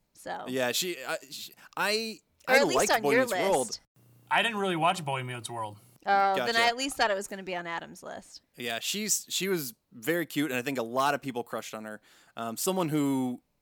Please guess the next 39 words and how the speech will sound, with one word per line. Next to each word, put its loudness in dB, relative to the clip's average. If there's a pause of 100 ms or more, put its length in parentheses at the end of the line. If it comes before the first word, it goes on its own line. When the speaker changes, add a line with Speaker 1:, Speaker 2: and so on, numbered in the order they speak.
(260)
Speaker 2:
the, -4
the -8
year -2
nineteen -2
ninety-nine -2
was -6
fantastic, -4
and 2
I'm, 0 (380)
well, 2
maybe, 0 (160)
I 2
don't, 0
I'm 0
not 0
gonna 0
mention -2
her -2 (200)
because -6
maybe 2
she's -4
your 0
number -4
one, -6
John, -6
so -4
I'm -2
not -6
gonna -10
mention -10
it -16
now. -4 (520)
Uh, -6 (380)
I 0
will 2
bring 0
up 0
also, 0
uh, 0